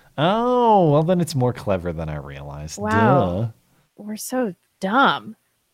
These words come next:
Speaker 1: I guess, but, but the thing is, he's done the Monopoly Man bit for other people. He did it for the Equifax thing, right? They,
Speaker 2: Oh,
Speaker 1: they
Speaker 2: was he
Speaker 1: mentioned he did
Speaker 2: also
Speaker 1: it.
Speaker 2: Yeah, I guess he was, yeah.
Speaker 1: He did it previously. He's done the Monopoly Man bit for other companies, although that doesn't mean it's not that. I'm just, you know,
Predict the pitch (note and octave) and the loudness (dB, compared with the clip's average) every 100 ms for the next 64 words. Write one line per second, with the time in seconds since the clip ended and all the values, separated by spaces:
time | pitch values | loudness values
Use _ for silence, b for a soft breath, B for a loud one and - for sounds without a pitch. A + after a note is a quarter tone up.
0 | _ F#3 G3 A3+ G3+ F3 F3 D3+ D3 F3 | _ 2 4 4 4 2 0 -2 0 2
1 | F3+ G#3+ G3+ F#3 D3+ F#3+ F3+ D3+ D3 F#3 | 2 2 2 2 2 2 4 4 4 2
2 | G#3+ D3 B2+ A#2 B2+ B2+ C3 C3 B2 B2 | 2 2 4 4 2 2 0 2 2 2
3 | - A3+ - D#2 F#2 G#2+ A#2 A#2 - A#2 | 0 -4 -4 -4 -4 0 2 2 0 0
4 | A2 G#2+ G#2+ G#2 A2+ D3+ E3+ C3 F2 - | 2 4 2 0 0 -2 0 -2 -2 -6
5 | - - D#2+ D2+ E2 A#2 D#3 - _ _ | -10 -8 -8 -6 -6 -6 -6 -12 _ _
6 | _ _ _ _ - B2+ A#2+ G#2+ B2 - | _ _ _ _ -2 2 4 4 2 4
7 | - B2 A#2+ - - _ F#3+ E3+ F3+ F#3+ | 4 4 2 0 -4 _ -8 -6 -6 -8
8 | F#3 F3 F3+ F#3+ F#3+ D3+ D3+ C#3+ - E3+ | -12 -16 -16 -18 -6 0 2 2 2 2
9 | D#3 B2 B2 A#2 C3+ B2+ A#2 A2 B2+ C3+ | 2 2 2 0 2 2 2 0 0 0
10 | A2 G2+ G2 G#2 - G#2 - G2+ G2+ F2+ | 0 0 0 -2 -2 -6 -2 0 0 0
11 | E2+ - A#2+ G2 F2+ A#2+ B2 A#2+ G#2+ A2 | -2 -2 -2 -2 -4 0 4 4 2 0
12 | A2 F#2+ G2 F#2 E2 F#2 A2+ C#3 - C3 | 0 -2 -4 -4 -6 -4 -2 -4 -6 -14
13 | E2+ F2 F2 - - - D2+ - | -14 -14 -12 -10 -8 -10 -12 -16